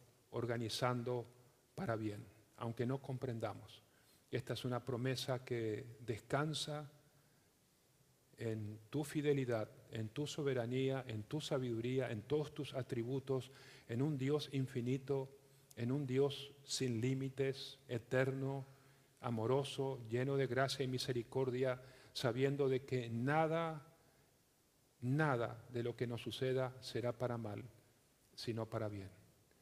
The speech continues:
para el bien supremo, que es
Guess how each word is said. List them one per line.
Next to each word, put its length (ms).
para 200
el 100
bien 480
supremo, 560
que 260
es 240